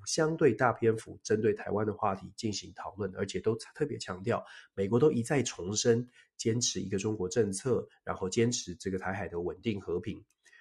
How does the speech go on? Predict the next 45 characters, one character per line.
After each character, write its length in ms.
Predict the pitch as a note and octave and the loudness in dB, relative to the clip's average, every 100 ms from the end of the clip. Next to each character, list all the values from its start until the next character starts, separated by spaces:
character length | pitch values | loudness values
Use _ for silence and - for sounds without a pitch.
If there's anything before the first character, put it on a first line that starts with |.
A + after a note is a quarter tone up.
| - - _ | -20 -20 _
第 140 | - F#3+ | -2 0
四、 220 | - F3 | 2 2
第 140 | E3+ | 4
五 200 | C3 G2+ | 0 0
次 280 | G#2+ - C#3+ | -8 -4 -2
的 140 | G2 F#2+ | 0 2
会 200 | B2+ G#2 | 2 2
议 160 | G2 | 0
记 220 | F#2+ G#2 | -4 -4
录， 220 | F#2+ F#2 G2 | -4 -4 0
尤 120 | A2 | 0
其 160 | B2 | 0
是 160 | A#2 A2+ | -2 -4
这 160 | - G#2+ | -4 -4
次 160 | - | -4
的 80 | G2 - | -8 -6
第 100 | G#2+ | -4
五 160 | G2 A2 | -4 -10
次， 200 | - G2 | -8 -6
七 160 | - | 0
月 80 | A2+ | 0
二 120 | A#2 | 0
十 100 | G#2 | -4
八 180 | - A2+ | -4 -2
号 80 | A#2+ | -2
的 120 | F#2+ | -2
这 160 | - F2+ | -4 -4
一 60 | |
次， 300 | F#2 - - _ | -6 -8 -12 _
然 160 | F#2+ | -4
后 160 | F#2+ F#2+ | -2 -2
再 100 | G#2 | -2
加 160 | G2+ G2 | -4 -4
上 160 | G2 | -4
三 240 | F#2+ B2+ C#3 | -4 -2 2
月 140 | C3+ | 2
的 80 | F#2 | 2
那 180 | F2+ F2 | -4 -6
一 60 | |
次， 260 | - - G#2 - - - - | -6 -10 -10 -20 -20 -16 -2
两 260 | A2+ F#2+ F#2+ | 0 0 -4
次 240 | - F3+ | 2 4
的 120 | B2 | 4
话 280 | F#2+ A#2+ G2+ | 2 -2 -2
题， 260 | - - | -6 -12